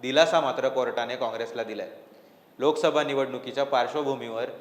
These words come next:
काँग्रेस विरोधात कोणतीही कारवाई करणार नाही,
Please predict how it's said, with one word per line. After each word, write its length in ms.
काँग्रेस 380
विरोधात 380
कोणतीही 440
कारवाई 360
करणार 440
नाही, 280